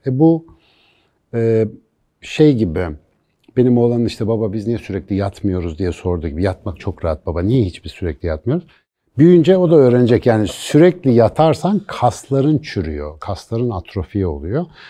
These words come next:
ve hareket yeteneğini yitiriyorsun. O zorlanmalı durumlar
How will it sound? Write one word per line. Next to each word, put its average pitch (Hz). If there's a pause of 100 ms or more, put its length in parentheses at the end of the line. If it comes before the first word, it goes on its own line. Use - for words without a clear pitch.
(200)
ve 127
hareket 120
yeteneğini 104
yitiriyorsun. 76 (460)
O 156 (100)
zorlanmalı 143
durumlar 95